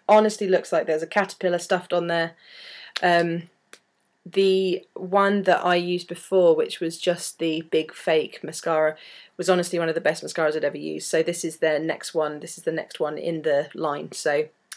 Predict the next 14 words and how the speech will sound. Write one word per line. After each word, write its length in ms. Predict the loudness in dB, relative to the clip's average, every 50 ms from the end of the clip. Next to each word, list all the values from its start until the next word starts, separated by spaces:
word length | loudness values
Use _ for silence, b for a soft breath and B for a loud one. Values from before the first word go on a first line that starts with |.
| _ _ _ _
thought 140 | _ -4 -4
I'd 80 | -4 -2
try 200 | -2 0 0 2
that 160 | 2 2 2
one. 260 | 2 0 0 0 -2 -4 -6
I'll 80 | -6
let 120 | -6 -4 -4
you 100 | -2 -2
know 140 | -2 -2 -2
how 160 | -4 -4 -6
I 60 | -4
get 180 | -2 0 0 2
on. 280 | 2 0 0 -2 -4 B B B B B B B B B B B 2
Um, 500 | 4 8 10 10 10 10 8 4 2 0